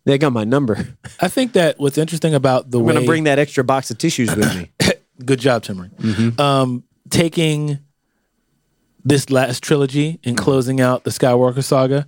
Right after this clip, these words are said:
Speaker 1: Yeah.
Speaker 2: and how Watchmen, the T V show on H B O, is almost like opening up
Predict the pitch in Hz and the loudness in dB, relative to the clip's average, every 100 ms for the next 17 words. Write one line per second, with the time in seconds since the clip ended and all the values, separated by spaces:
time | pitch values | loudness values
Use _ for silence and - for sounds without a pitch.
0 | _ 107 87 - 127 123 123 113 120 120 | _ -4 -4 -2 0 2 2 2 0 -2
1 | - 131 117 - 123 127 - 127 113 - | -4 -2 -2 0 0 0 0 0 -2 -2
2 | 123 123 - 123 123 120 110 117 117 113 | -4 -2 0 2 2 2 2 2 0 2
3 | 123 113 - _ _ _ _ _ _ - | 0 0 -4 _ _ _ _ _ _ 0
4 | 135 139 135 123 127 139 | 2 2 -2 0 0 0